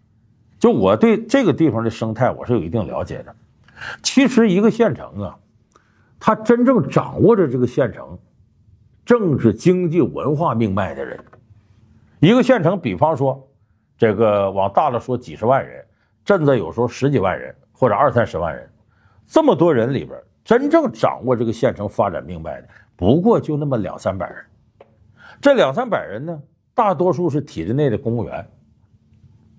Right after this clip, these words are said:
还有呢，几十个商人，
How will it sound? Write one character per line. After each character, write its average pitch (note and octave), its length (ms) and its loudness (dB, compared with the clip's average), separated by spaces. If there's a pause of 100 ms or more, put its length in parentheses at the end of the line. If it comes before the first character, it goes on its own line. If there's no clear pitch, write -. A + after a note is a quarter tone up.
(280)
还 G3+ 220 0
有 C3 140 0
呢， C#3 240 -2 (520)
几 A#2 200 4
十 A#2 160 4
个 D#3+ 140 4
商 E3 280 0
人， F2+ 200 -2